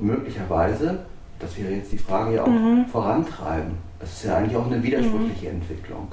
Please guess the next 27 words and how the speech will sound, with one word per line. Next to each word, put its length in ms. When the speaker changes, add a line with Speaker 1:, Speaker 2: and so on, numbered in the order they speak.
Speaker 1:
Habt 180
ihr 80
sowas 320
auch 360
in, 680
bei 120
der 240
Erstellung 460
des 120
Buches 460
diskutiert? 680
Speaker 2:
Ja, 240
absolut. 480
Also 260
das, 260
ähm, 400
das 220
ist 120
auf 240
jeden 180
Fall 200
auch 100
eine 120
grundlegende 560
Tendenz, 580
so 80
im, 240